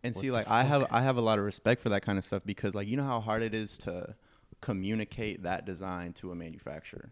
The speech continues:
Speaker 1: Like, "Yo, we're gonna make denim, but on every single pair, the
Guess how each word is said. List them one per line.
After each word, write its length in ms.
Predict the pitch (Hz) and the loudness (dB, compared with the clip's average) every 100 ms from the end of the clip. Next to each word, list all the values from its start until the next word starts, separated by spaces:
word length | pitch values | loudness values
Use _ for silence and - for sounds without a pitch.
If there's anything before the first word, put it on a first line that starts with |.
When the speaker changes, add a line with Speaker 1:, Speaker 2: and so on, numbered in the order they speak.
| - | -12
Speaker 1:
Like, 220 | 87 92 | -10 -4
"Yo, 120 | 101 | -2
we're 140 | 95 101 | -2 0
gonna 140 | 113 | 0
make 260 | 107 98 87 | 0 -2 -2
denim, 340 | 117 110 95 | -2 0 -2
but 140 | 87 | -4
on 180 | 80 90 | -4 -4
every 240 | 95 104 104 | -2 -4 -4
single 280 | - 104 98 | -4 -4 -4
pair, 500 | 107 107 104 98 90 _ _ _ _ _ 107 | -4 -2 -2 -4 -10 _ _ _ _ _ -16
the 360 | 90 87 85 | -12 -10 -10